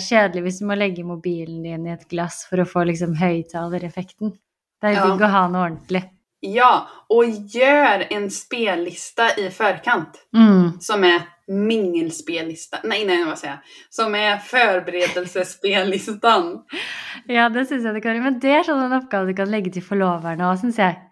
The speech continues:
Speaker 1: At de
Speaker 2: Mm.
Speaker 1: kan forberede en sånn liste til deg. Med liksom sanger, med kanskje ting dere har som minner felles, noen som, sanger som minner om deg, som dere har hørt på mye liksom opp igjennom.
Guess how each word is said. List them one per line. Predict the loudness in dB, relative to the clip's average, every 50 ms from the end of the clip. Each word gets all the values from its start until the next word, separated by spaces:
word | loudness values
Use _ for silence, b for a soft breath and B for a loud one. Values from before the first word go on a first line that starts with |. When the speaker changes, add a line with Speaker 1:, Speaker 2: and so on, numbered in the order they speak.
| _ _ _ _ -2
Speaker 1:
At | -2 -2 0 0
de | 0 0
Speaker 2:
Mm. | 2 2 0 -2
Speaker 1:
kan | -2 -4
forberede | 0 2 2 2 2 0 -4 -4 -4 -2 -2 -4
en | -4 -4
sånn | -4 -2 -2 -2 -2 -2
liste | -2 -4 -4 -6 -16 -16 -14
til | -10 -8 -6
deg. | -4 -2 -4 -4 -6 B B B B B B B B
Med | -2 0 0 0
liksom | 0 -2 -4 -6
sanger, | -4 0 2 4 4 2 0 -2 -4
med | -4 -4 -4
kanskje | -4 -4 -4 -6 -6
ting | -4 -4 -4 -4 -2
dere | -2 -2 0
har | 0 -2 -2
som | -4 -4 -6 -4 -2 0
minner | 0 0 0 0 -2 -4 -2 -2 -2 -2 -4 -2 2
felles, | 2 2 4 2 0 0 0 2 2 0 0 0 -2
noen | -4 -4
som, | -2 -4 -6 -6 -4
sanger | -2 0 0 0 -2
som | -4 -4 -2 -2
minner | -2 0 0 -2 -2 -2 -2
om | -2 -2 0
deg, | 2 4 4 4 4 2 0
som | -2 -4 -4
dere | -2 0 0
har | 2 2 0
hørt | 0 -2
på | -6 -4
mye | -2 0 0 0 -2 -2 -4 -4
liksom | -6 -6 -6 -6 -6 -6 -6 -10 -16 _ _ _ -10
opp | -10 -8 -6 -4
igjennom. | -4 -4 -2 -2 -4 -4 -6